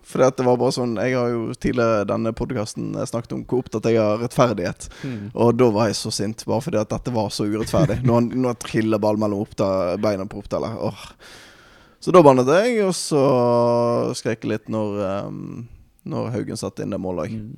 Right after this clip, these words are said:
Speaker 1: Og jeg var litt sånn sint på Austbø der, som skal drive og slenge seg rundt etter at ballen er havnet i mål. Så skal han fortsette å kaste seg rundt,
Speaker 2: Mm.
Speaker 1: eh, i, i målet der.
Speaker 2: Han er ikke eliteseriens mest,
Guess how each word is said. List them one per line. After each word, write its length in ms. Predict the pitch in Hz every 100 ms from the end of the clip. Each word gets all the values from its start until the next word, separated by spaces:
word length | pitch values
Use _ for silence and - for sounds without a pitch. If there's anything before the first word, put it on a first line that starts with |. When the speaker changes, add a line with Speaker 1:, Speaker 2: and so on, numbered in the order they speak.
| -
Speaker 1:
Og 160 | 107
jeg 160 | 98 98
var 160 | 117 101
litt 160 | 110
sånn 140 | - 110
sint 320 | 104 95 -
på 140 | 113 95 92
Austbø 320 | 95 110 -
der, 140 | 120 -
som 140 | - -
skal 140 | 95
drive 160 | 104 113
og 380 | 107 82 _ - - _ _ _ _ -
slenge 400 | - 113 127 143
seg 160 | 113
rundt 220 | 131 127 - _
etter 360 | 151 - - 139
at 60 | 269
ballen 240 | 127 113
er 80 | 110
havnet 320 | 113 113 110
i 40 | 123
mål. 180 | 107 98
Så 140 | - 139
skal 140 | 107 104
han 60 |
fortsette 420 | 160 131 110 98
å 80 | 104
kaste 280 | 107 110 127
seg 120 | 131
rundt, 280 | 104 90 -
Speaker 2:
Mm. 80 | 101
Speaker 1:
eh, 340 | 104 101 101
i, 400 | 98 98 101 92
i 20 |
målet 320 | 120 107 101 95
der. 40 | - - _ _ _ _
Speaker 2:
Han 140 | 107
er 100 | 135 120
ikke 200 | - 101
eliteseriens 560 | 104 107 120 110 110
mest, 260 | 113 107 -